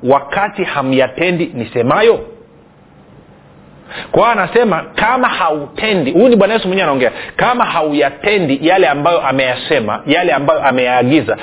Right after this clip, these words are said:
anasema hauna uhalali wa kumuita Bwana. Ndio maana nikasema kuna watu mlianza Yesu akiwa Bwana na Mwokozi wa maisha yenu,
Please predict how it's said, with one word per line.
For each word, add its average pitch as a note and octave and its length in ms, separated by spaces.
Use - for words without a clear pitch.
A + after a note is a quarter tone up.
anasema D3+ 440
hauna G3 580
uhalali D#3 680
wa C#3+ 100
kumuita D3 380
Bwana. C3+ 240
Ndio D#3 180
maana G#3+ 160
nikasema G3 480
kuna D3+ 240
watu G3+ 360
mlianza F3 500
Yesu F3+ 280
akiwa E3 280
Bwana G3 500
na E3 120
Mwokozi D3+ 440
wa B2+ 60
maisha B2 260
yenu, B2 160